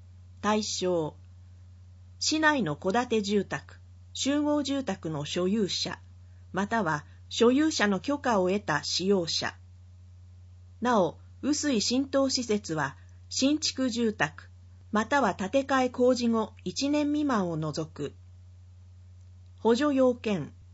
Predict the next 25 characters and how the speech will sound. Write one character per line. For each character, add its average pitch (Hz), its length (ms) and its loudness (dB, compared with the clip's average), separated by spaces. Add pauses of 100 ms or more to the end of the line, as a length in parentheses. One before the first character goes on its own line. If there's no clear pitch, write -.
(840)
次 262 300 0
の 214 120 2
す 262 200 -4
べ 311 100 0
て 277 140 -2
の 202 100 0
要 214 220 2
件 220 280 0
を 160 60 -4
満 147 160 -6
た 220 140 -4
す - 120 -16
方。 - 380 -8 (720)
丸 185 300 2
一、 190 420 -4 (1300)
売 285 260 2
買 233 240 4
を 160 120 0
目 160 200 -6
的 233 280 0
と 214 120 2
し 208 120 -4
て 196 140 0
所 185 200 0
有、 170 380 0